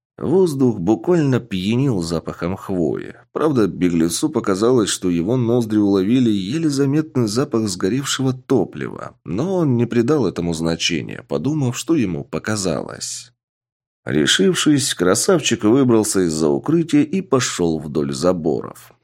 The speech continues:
Выбрав, на его взгляд, самый богатый особняк, попробовал открыть кованую дверь с таким же изящным почтовым ящиком на ней. Заперто.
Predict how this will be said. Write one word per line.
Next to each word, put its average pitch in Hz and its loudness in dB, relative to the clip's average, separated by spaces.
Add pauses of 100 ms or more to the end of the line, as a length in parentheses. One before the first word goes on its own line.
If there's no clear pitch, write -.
Выбрав, 156 0
на 123 2
его 120 2
взгляд, 113 2
самый 123 0
богатый 92 0
особняк, 85 -6
попробовал 160 4
открыть 143 2
кованую 117 2
дверь 139 4
с - -6
таким 147 0
же 180 2
изящным 101 0
почтовым 101 0
ящиком 98 -2
на 92 0
ней. 71 -6 (320)
Заперто. - -6